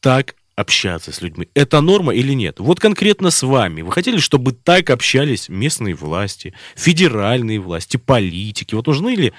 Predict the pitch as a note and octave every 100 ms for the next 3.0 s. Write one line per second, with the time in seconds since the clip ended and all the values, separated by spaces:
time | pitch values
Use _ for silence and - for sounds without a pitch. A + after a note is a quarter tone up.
0 | - _ - A#2+ A#2 - F3+ C3+ F#2 -
1 | _ - F#2 E2+ D#2+ D#2 F2+ C#3+ - F#3+
2 | G3+ C#3 A#2+ A2+ - - G2+ C3 A2+ E2+